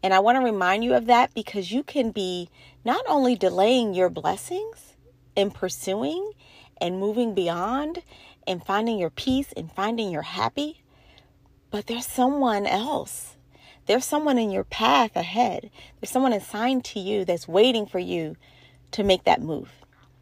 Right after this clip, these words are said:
They don't even know it yet, but I'm telling you, life keeps going.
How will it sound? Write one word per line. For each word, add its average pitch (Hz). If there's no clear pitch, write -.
They 247
don't 349
even 175
know 185
it 139
yet, -
but -
I'm 254
telling 190
you, 143
life 240
keeps -
going. 214